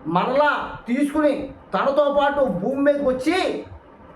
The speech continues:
ఎవరైతే ఏడేళ్ల శ్రమల్లోని శ్రమలో మహాశ్రమలు కలుగు చేశారో, ఆ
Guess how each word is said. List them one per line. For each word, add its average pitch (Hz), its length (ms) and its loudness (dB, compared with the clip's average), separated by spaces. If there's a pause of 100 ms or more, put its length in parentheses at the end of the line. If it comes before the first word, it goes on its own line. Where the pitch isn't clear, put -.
(840)
ఎవరైతే 302 760 4
ఏడేళ్ల 294 460 4
శ్రమల్లోని 285 600 2 (300)
శ్రమలో 285 600 2
మహాశ్రమలు 277 840 2
కలుగు 277 260 0
చేశారో, 277 720 2 (520)
ఆ 226 360 0